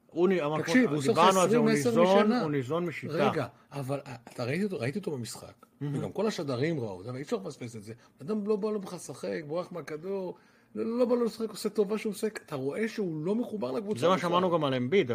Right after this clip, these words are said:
Speaker 1: שחשבנו שיבוא היום, יבוא לעונה הזאת
Speaker 2: לא,
Speaker 1: עם, עם
Speaker 2: אבל
Speaker 1: הרעב.
Speaker 2: פה זה סיפור אחר,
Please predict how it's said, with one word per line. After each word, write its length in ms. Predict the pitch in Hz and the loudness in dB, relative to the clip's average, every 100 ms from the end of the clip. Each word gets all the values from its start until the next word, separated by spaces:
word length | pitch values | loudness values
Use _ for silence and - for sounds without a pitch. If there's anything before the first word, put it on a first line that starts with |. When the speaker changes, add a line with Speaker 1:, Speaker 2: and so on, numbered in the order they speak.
| 107 | -4
Speaker 1:
שחשבנו 480 | - 107 127 127 120 | -8 -10 -6 -6 -4
שיבוא 360 | 123 117 127 | -4 -2 0
היום, 260 | 123 123 123 | 0 0 -2
יבוא 420 | 123 117 113 131 | -4 -4 -2 -2
לעונה 220 | 131 127 | 0 0
הזאת 180 | 139 190 | 0 2
Speaker 2:
לא, 60 | 214 | 6
Speaker 1:
עם, 160 | 226 | 6
עם 120 | 127 123 | 4 2
Speaker 2:
אבל 80 | 120 | 0
Speaker 1:
הרעב. 360 | 123 131 117 | 2 2 2
Speaker 2:
פה 180 | 175 208 | 0 0
זה 120 | 185 | 0
סיפור 440 | 143 131 185 202 131 | -6 -10 -4 -4 -4
אחר, 340 | - 185 | -6 -6